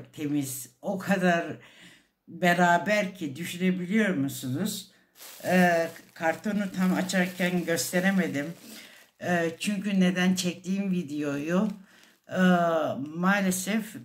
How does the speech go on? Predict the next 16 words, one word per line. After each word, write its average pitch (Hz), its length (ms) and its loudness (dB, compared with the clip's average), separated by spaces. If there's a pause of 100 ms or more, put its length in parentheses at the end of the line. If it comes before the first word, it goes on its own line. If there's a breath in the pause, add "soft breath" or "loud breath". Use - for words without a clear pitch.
e, 170 340 -2
bunların, 180 640 2
e, 175 300 0 (120)
video 185 320 2
zamanı 160 640 0
var. 123 440 -2 (600 soft breath)
Ee, 160 60 -4 (580)
o 190 180 0
dakikayı 190 600 0
geçtiğin 185 500 -4
zaman 165 640 0 (160)
videonun 180 720 2
restini 180 460 0
atamıyorsun. 156 1080 -4
Yani, 139 580 -2 (100)
e, 160 40 -4